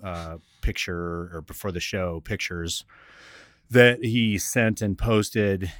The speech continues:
and he's just right, just nailed the whole frickin' prep. But to get back to the two-week thing, what you're looking to do the last two weeks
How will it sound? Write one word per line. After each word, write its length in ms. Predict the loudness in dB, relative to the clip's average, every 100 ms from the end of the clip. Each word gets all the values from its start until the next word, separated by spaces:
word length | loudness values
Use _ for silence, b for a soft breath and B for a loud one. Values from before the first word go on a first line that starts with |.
| -10
and 300 | -2 0 0
he's 380 | 2 2 0 -4
just 260 | -8 -8
right, 880 | -8 -8 -4 -2 0 0 -2 -4 -8 -12 -14
just 240 | -8 -6 -4
nailed 720 | -2 0 0 -2 -4 -6 -12 -14
the 140 | -10 -8
whole 200 | -8 -12
frickin' 400 | -10 -10 -10 -8
prep. 220 | -6 -4
But 180 | -2 -4 -4 b b b b b b b b 6
to 80 | 10
get 120 | 10
back 300 | 10 6 2
to 720 | -2 4 8 8 8 6 4 -4
the 200 | 0 2
two-week 580 | 2 2 4 4 2 2
thing, 720 | -6 0 2 4 2 0 -4 -8 _
what 420 | -12 -4 4 4 6
you're 360 | 4 6 4 0 -12 -10 -2
looking 560 | 4 4 4 2 2
to 120 | 0
do 460 | 0 2 4 4 2
the 140 | 0
last 640 | 0 0 2 2 -2 -8 -14 _ _ _
two 260 | -6 0 2
weeks 640 | 2 -4 -8 -12 -10 -10